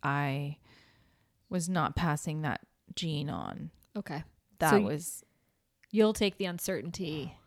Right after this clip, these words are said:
Speaker 2: in exchange for
Speaker 1: Yeah. I
Speaker 2: not
Speaker 1: mean,
Speaker 2: passing something on.
Speaker 1: that was great.
Speaker 2: I think that that's great. That's a great perspective. For
Speaker 1: Mm-hmm.
Speaker 2: me, pity party of one, I was like,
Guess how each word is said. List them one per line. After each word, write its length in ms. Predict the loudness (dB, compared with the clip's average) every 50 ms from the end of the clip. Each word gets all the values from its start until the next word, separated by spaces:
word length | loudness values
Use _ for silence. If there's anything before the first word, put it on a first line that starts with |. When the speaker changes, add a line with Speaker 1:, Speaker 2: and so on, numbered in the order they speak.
| _ _ _ _ _
Speaker 2:
in 140 | -2 -2 -2
exchange 680 | -2 -2 -6 -6 -6 -4 -4 -4 -4 -4 -6 -6 -8 -8
for 500 | -8 -6 -4 -4 -4 -4 -4 -6 -6 -8 -12 _ _ _ _ -6
Speaker 1:
Yeah. 320 | -2 0 0 0 0 -2 -4 -8 -14 -20 -20 _ _ -10
I 40 | -6
Speaker 2:
not 160 | -2 -2 0
Speaker 1:
mean, 140 | 0 0 0
Speaker 2:
passing 300 | -2 -4 -6 -8 -8 -10
something 360 | -10 -12 -12 -12 -12 -12 -12
on. 240 | -10 -8 -8 -8 -10 -12 _ -6
Speaker 1:
that 180 | -4 -4 -4
was 160 | -4 -6 -10 -10
great. 380 | -10 -10 -10 -10 -10 -14 -16 _ _ -20 -20 -20 -20 -20 -20 -20 -20 _ _ -10
Speaker 2:
I 60 | -6 -6
think 240 | -4 -6 -6 -8 -12 -18 _ -18 -14
that 180 | -12 -12 -12 -12 -16 _ -20 _ -20 -20 _ -20 -20 _ _ -6
that's 200 | -6 -6 -4 -4 -4
great. 280 | -4 -4 -4 -4 -4 -4
That's 220 | -4 -4 -2 -2
a 80 | -4 -4
great 420 | -4 -6 -8 -6 -6 -6 -6 -6
perspective. 640 | -6 -6 -4 -4 -6 -6 -6 -6 -6 -6 -6 -6 -8 -10 -12 -10 -8 -4 2
For 120 | 4 4
Speaker 1:
Mm-hmm. 60 | 4 6
Speaker 2:
me, 320 | 6 6 6 6 6 4 4
pity 260 | 2 2 4 4 4
party 320 | 4 4 2 2 2 0
of 140 | 0 -2 0
one, 400 | 0 0 0 2 2 2 2 0 -2 -2
I 120 | 0 2 2
was 180 | 2 2 2
like, 260 | 2 2 2 2 0